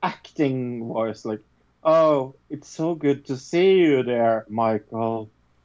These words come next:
It's so nice to see you there, Michael. Oh, Michael.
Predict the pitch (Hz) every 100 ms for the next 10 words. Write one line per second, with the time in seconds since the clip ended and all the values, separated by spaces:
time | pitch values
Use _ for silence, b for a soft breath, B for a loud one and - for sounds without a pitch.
0 | _ 147 143 175 175 180 165 160 165 156
1 | 151 143 156 170 170 143 127 117 113 107
2 | 110 113 110 113 120 135 151 147 156 151
3 | 139